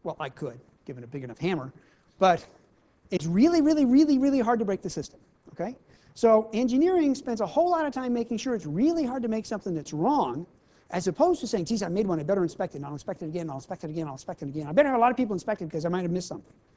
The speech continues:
okay? So they attempt to inspect in quality. We're trying to say, "Let's build a process that you don't have to do that." So the process itself is inherently of high quality and faith, okay? Also what happens, you get scope creep.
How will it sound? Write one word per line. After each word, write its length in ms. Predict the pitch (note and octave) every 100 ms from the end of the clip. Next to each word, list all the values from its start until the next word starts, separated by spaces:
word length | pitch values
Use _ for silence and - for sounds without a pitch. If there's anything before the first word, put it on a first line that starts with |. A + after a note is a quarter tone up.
| _ _ _
okay? 180 | - A#3 - _ _ _ _ -
So 120 | F#3+
they 100 | G3
attempt 300 | F#3 C#4+ C4+
to 60 |
inspect 400 | G#3 - G3 F3+
in 100 | F3+
quality. 420 | E3 B3+ C4+ G2+ -
We're 160 | E3 C#4+
trying 180 | C#4+
to 40 | A3
say, 160 | G3+
"Let's 160 | F#3 F#3+
build 220 | F3 B3
a 40 | C4
process 380 | A3 G#3+ B3
that 140 | B3 A3
you 60 |
don't 80 | C4
have 80 | C4+
to 80 | C#4
do 160 | D#4
that." 180 | D#4+ - - _ _ _ _ _ _ _
So 140 | -
the 100 | A3
process 480 | A3+ C4+ C#4+ C#4 A#3+
itself 500 | B3 - C#4 D4+ D#4
is 100 | F#3+
inherently 500 | F3+ D3+ F3+ D#3+ D3+
of 100 | C3+
high 200 | - D3+
quality 420 | C3+ D#3+ C3+ C3+
and 80 | B2
faith, 300 | - C3 - _ _ _
okay? 120 | A3 B3+ _ _ - _ _ -
Also 300 | D4+ G4 F4+
what 100 | D4+
happens, 220 | C#4+ C4
you 60 |
get 120 | C#4 D4
scope 280 | - F#4+ -
creep. 220 | G3